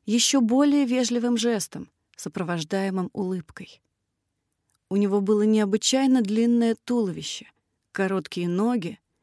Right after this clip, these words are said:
и против его воли насмешливое выражение лица. Пескарцы прозвали его коротконогим верзилой.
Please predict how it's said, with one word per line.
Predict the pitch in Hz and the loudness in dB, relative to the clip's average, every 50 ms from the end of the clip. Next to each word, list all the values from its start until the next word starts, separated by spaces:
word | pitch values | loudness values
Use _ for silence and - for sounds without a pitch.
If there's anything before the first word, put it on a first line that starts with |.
| _ _ _ _ _ _ _ | _ _ _ _ _ _ _
и | - 254 | -2 -2
против | 233 - - 285 294 302 285 - 240 208 | -2 -2 -2 0 2 2 2 0 -2 -4
его | - 202 196 220 202 226 226 208 | -4 -2 -2 0 2 4 2 2
воли | 202 220 262 294 311 294 285 285 - - | 2 0 0 2 2 2 2 0 -2 -2
насмешливое | 247 240 233 220 - - 233 247 254 254 - - - 254 220 240 233 | -2 -2 0 -2 -2 0 0 0 0 0 -2 -2 -2 -2 0 0 0
выражение | 208 214 208 202 196 185 190 208 208 214 214 208 202 | 0 0 -2 -2 -2 -4 -4 -4 -2 -2 -2 -2 -2
лица. | 190 202 - - - 196 185 170 156 _ _ _ _ _ _ _ _ _ _ _ _ _ - | -4 -4 -6 -6 -8 -8 -10 -12 -12 _ _ _ _ _ _ _ _ _ _ _ _ _ 0
Пескарцы | 202 214 202 - - - 240 233 226 - - 196 | 0 0 0 0 0 2 2 2 2 2 -2 -2
прозвали | - 208 202 196 180 165 170 185 208 233 262 254 226 | 0 2 0 0 0 0 0 2 2 2 2 2 0
его | 196 175 160 156 - - _ _ _ _ _ _ _ | 0 -2 -4 -8 -12 -14 _ _ _ _ _ _ _
коротконогим | - - 285 277 - - - 262 254 240 240 233 226 214 208 202 196 | 2 4 4 4 2 0 0 2 4 4 4 4 2 2 2 0 0
верзилой. | 185 185 196 185 185 165 175 185 180 175 160 - 175 - - _ | 2 0 0 0 0 -2 -4 -4 -6 -6 -8 -10 -14 -18 -20 _